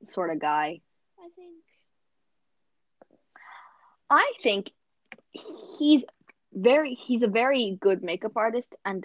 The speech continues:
Speaker 1: quite a good singer, and he knows it too.
Speaker 2: Yeah, I think he's a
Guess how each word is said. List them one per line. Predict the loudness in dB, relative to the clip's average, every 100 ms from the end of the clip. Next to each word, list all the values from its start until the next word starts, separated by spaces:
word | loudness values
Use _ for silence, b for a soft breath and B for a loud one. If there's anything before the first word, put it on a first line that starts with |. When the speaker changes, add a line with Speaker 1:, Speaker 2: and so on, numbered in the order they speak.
| -10
Speaker 1:
quite | -2 0
a | 0
good | -2 -6
singer, | -12 -12 -14 -16 _ _ _
and | -2
he | 4 6
knows | 6 4 0
it | -4
too. | -6 -8 -10 _ _ _ _ _ _ _ _ _ _ -20
Speaker 2:
Yeah, | -20 -20 _ _ -20
I | _
think | -20 -20 _ -20
he's | -20
a | -20